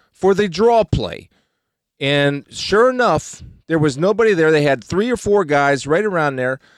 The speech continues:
So for him to call the draw or Baker to check to a draw, I don't know what it was, somebody had to miscommunicate it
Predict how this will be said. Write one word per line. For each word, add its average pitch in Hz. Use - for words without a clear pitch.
So 147
for 139
him 214
to 220
call 196
the 139
draw 104
or 139
Baker 214
to 165
check -
to 127
a 104
draw, 104
I 160
don't 214
know 165
what 160
it 147
was, 92
somebody 151
had 220
to 165
miscommunicate 160
it -